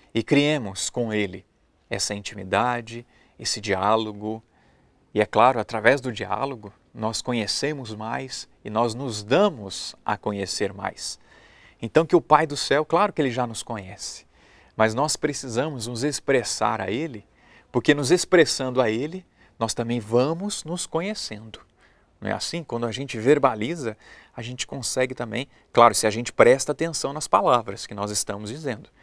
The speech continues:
Quando nós expressamos, quando nós verbalizamos, opa, realmente isso aqui eu preciso melhorar. Isso aqui, Senhor, realmente é uma prece que eu quero dirigir ao Senhor. Opa, isso aqui é supérfluo, Senhor.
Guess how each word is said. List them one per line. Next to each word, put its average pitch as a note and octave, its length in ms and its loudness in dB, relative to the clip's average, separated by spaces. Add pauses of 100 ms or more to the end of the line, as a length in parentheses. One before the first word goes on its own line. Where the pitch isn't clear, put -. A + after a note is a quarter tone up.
(520)
Quando A2+ 180 -2
nós B2 220 6
expressamos, B2 800 -2
quando G#2+ 220 -6
nós G#2 260 0
verbalizamos, C3+ 1080 0 (380)
opa, D#3+ 260 0
realmente C#3 560 -8
isso - 140 -10
aqui - 240 -14
eu C#3+ 80 -6
preciso C#3+ 380 -12
melhorar. D#3 480 -8 (500)
Isso - 140 -6
aqui, F#3 220 -2
Senhor, C3 300 0
realmente C#3 440 -4
é - 20 -4
uma D3+ 120 -8
prece B2 420 -2
que - 80 -8
eu C#3+ 60 -2
quero C#3+ 380 -2
dirigir C3 400 -6
ao C#3 80 -10
Senhor. B2 360 -10 (360)
Opa, F3+ 240 10
isso E3+ 140 2
aqui D#3+ 200 -2
é E3 60 2
supérfluo, D3+ 640 4
Senhor. G2+ 320 -8